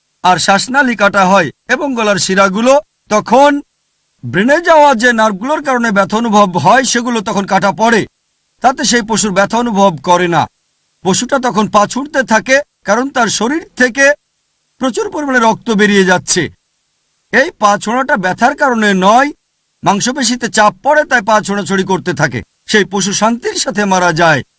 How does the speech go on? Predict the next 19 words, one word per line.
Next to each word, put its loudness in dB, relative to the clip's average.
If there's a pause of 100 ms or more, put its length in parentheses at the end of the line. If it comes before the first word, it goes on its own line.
(160)
বলি 0
দেয়া 4 (480)
হলে 2 (760)
অনেক 0
সময় 2 (220)
পশুটা -4
ঘণ্টাখানেক 0 (200)
যন্ত্রণা 0
পেয়ে 2
মারা 2
যায়। 0 (640)
তাই 2
ইসলামিক 0
নিয়মে 0
পশু 0 (200)
হত্যা 0
করাটা 0
অনেক 0
নমনীয়। 2